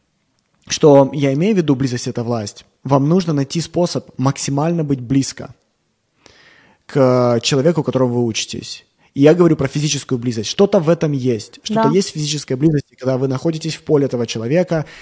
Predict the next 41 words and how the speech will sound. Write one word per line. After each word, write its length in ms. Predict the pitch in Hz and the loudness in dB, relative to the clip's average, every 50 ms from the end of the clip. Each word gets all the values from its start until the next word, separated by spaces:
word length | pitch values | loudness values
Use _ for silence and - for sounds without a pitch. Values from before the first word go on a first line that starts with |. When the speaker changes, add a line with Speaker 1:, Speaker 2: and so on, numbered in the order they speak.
| - - - 139 - - | -20 -20 -20 -20 -14 0
Speaker 1:
Вам 220 | 131 143 165 196 | 2 4 4 4
даже 180 | 208 202 190 190 | 4 2 2 2
не 60 | 180 | 2
нужно 320 | 190 208 196 190 190 175 | 2 0 0 0 -2 -2
в-, 240 | 147 - - - - | -2 -6 -14 -18 -18
в-, 420 | 185 - 175 156 156 156 143 143 | -18 -16 -14 -12 -12 -12 -12 -12
вслушиваться. 680 | - - - - 190 220 208 - 160 131 110 - - 120 | -12 -8 -4 0 0 0 0 0 0 -2 -4 -4 -6 -8
Это 180 | - 110 117 123 | -8 -6 -6 -4
то, 100 | - 160 | -2 -2
что 120 | - - 156 | -2 0 0
я 140 | 151 139 135 | 0 0 2
делал 560 | 131 147 160 156 147 135 131 127 123 120 123 | 2 2 2 4 4 4 4 4 2 0 -2
в 260 | 127 127 135 131 123 | -4 -2 0 0 2
юности, 800 | 117 120 131 165 180 160 151 - - - 135 123 117 110 110 - - | 2 4 4 4 4 4 2 -2 -2 -2 0 0 0 0 -2 -4 -4
когда 120 | 131 123 117 | -2 -2 0
я 40 | |
находил 340 | 113 117 - 123 123 151 165 | -2 -2 -4 -2 0 0 0
этих 200 | 156 - 151 - | 0 0 -2 -4
людей, 260 | 147 139 131 127 123 | -4 -2 0 0 0
которые 280 | 120 - 110 117 113 117 | 0 -2 -6 -6 -4 -4
меня 460 | 120 120 120 120 123 123 120 113 110 - - - - - - | -4 -4 -4 -4 -4 -4 -6 -6 -10 -12 -18 -20 -20 -20 -20
впечатляли. 800 | - - - 143 - 139 - - 151 160 170 170 151 127 120 110 - - - - | -10 -6 -4 -2 -2 -2 -2 0 2 2 4 4 4 2 2 0 -4 -10 -4 -2
Я 100 | 143 156 | -2 0
даже 140 | 190 175 196 | 0 -2 -2
особо 240 | - - 202 185 | -2 0 0 0
не 80 | 180 170 | 0 0
вслушался, 440 | 156 - - 208 202 - 180 147 - | -2 -2 -4 -4 -4 -4 -4 -4 -4
я 40 | 147 | -4
не 60 | 143 | -2
понимал, 380 | - 156 156 156 165 180 190 180 | 0 0 2 2 2 2 0 0
про 100 | - 123 | 0 -2
что 160 | - - 120 | -4 -4 -6
они 140 | 113 107 104 | -6 -6 -6
говорят. 420 | 107 104 - - - - - - _ _ _ _ _ _ _ _ _ _ _ _ _ _ _ _ _ _ - - - - - _ _ _ _ | -8 -8 -8 -10 -12 -14 -18 -20 _ _ _ _ _ _ _ _ _ _ _ _ _ _ _ _ _ _ -20 -20 -20 -20 -20 _ _ _ _
Я 80 | - 143 | 0 2
Speaker 2:
Ну 40 | 277 | 2
Speaker 1:
просто 140 | 175 - 254 | 4 4 4
Speaker 2:
так. 80 | 214 151 | 4 2
Speaker 1:
находился 480 | 143 - 147 143 143 170 165 - - 147 | 0 -2 -2 0 2 2 2 2 2 2
рядом 320 | 151 147 147 143 139 131 | 4 4 4 4 2 -2
с 60 | 135 | -4